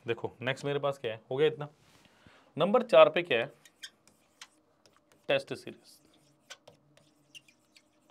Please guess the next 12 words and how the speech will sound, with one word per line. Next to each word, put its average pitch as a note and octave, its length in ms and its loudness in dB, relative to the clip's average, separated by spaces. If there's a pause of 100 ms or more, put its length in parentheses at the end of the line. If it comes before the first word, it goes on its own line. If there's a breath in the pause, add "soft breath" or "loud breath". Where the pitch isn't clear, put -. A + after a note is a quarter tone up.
(1900 loud breath)
<coughs> - 520 8
बच्चे E3+ 340 8
करते F#3+ 300 4
हैं, F#3+ 140 2
सबसे F3 320 4
बड़ी F3+ 180 2
गलती D3 280 0
क्या C3 140 0
होती C3+ 160 0
है C#3 60 0
मैं C#3 100 -4
बताऊं, E3+ 200 -4